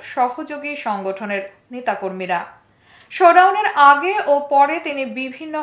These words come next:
হাট বাজার, চায়ের দোকান ও জনবহুল স্থানে সাধারণ মানুষের সঙ্গে কুশল বিনিময় ও মত বিনিময় করেন। গণসংযোগকালে লিমন হাসান লেবু মানুষের সমস্যা ও সম্ভাবনার কথা শোনেন এবং তাদের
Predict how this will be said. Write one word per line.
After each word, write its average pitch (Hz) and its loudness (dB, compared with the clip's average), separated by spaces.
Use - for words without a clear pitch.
হাট 277 -4
বাজার, 190 0
চায়ের 285 0
দোকান 294 -2
ও - -2
জনবহুল 302 2
স্থানে 311 -6
সাধারণ 208 -4
মানুষের 202 -4
সঙ্গে 220 -4
কুশল 339 -2
বিনিময় 226 -2
ও - -4
মত 254 4
বিনিময় 185 -6
করেন। 185 -2
গণসংযোগকালে 392 4
লিমন 320 -4
হাসান 311 -4
লেবু 254 0
মানুষের 226 -2
সমস্যা 294 0
ও - -4
সম্ভাবনার 269 -6
কথা 247 -2
শোনেন 262 -10
এবং 233 -8
তাদের 233 0